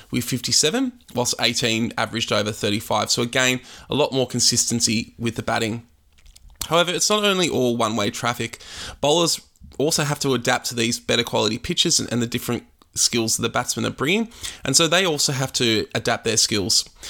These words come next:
rather than just relying on the pitch to do the work as a lot of the times they did in previous years.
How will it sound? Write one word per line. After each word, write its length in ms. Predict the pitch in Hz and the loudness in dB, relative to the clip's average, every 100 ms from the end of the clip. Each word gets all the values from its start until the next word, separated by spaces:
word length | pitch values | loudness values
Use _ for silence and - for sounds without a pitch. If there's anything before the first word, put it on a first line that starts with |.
| - - | -8 0
rather 260 | 131 123 | 2 2
than 140 | 117 120 | 0 0
just 180 | 117 | 0
relying 440 | 120 113 110 113 113 | 0 2 2 2 0
on 80 | 101 | -2
the 80 | |
pitch 340 | - 123 95 - | -2 -2 0 0
to 100 | 110 | 0
do 160 | 113 | 0
the 80 | 107 | 0
work 320 | 107 101 117 | 0 0 0
as 180 | 123 - - - | -2 -6 -6 -2
a 80 | |
lot 180 | 120 110 | 0 0
of 60 | 113 | 0
the 80 | 110 | -2
times 400 | - 113 113 - | 0 0 0 0
they 100 | 113 | 2
did 280 | 190 180 - - - - | 2 0 -2 -18 -20 -6
in 340 | 123 113 107 | 0 0 0
previous 460 | - 110 107 113 - | -2 -2 0 0 0
years. 300 | 104 85 | 0 0